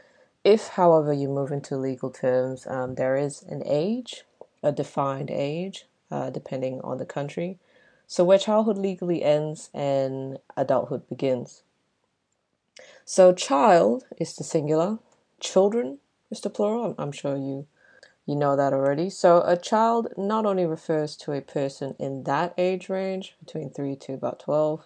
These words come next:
eleven, twelve, but can also refer to a son or daughter of any age of a parent. Another word you may have heard related to growing up is upbringing.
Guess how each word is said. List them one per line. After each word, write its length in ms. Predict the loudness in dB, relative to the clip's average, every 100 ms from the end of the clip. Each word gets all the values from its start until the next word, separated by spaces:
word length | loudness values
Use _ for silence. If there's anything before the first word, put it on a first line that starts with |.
| -10
eleven, 280 | -8 -8 -6
twelve, 340 | -4 -4 -6 -18 _ -20 _ _
but 200 | 2 2
can 140 | 0 2
also 360 | 4 2 0
refer 520 | -2 -4 -4 -2 -2 -4
to 360 | -8 -8 -6 -6
a 140 | -8
son 440 | -6 -4 -2 -4
or 240 | -6 -6 -6
daughter 460 | -4 -4 -4 -6 -6
of 160 | -10 -4 -2
any 260 | -2 -2
age 440 | -4 -4 -6 -12 -20 _ _ _ _ _
of 160 | -6
a 60 | -6
parent. 580 | -10 -8 -8 -10 -16 -20 _ _ _ _ _ _ _ _ _ _ _ _ _ _
Another 300 | 0 4 4
word 320 | 8 8 8
you 80 | 4
may 140 | 2 2
have 180 | 2
heard 320 | 2 4 4 2
related 480 | 0 2 0 -2
to 100 | -8
growing 400 | -6 -2 -2 0
up 300 | 0 0 -2 -2
is 380 | -2 -2 -10 -2
upbringing. 540 | -2 0 -4 -2 -6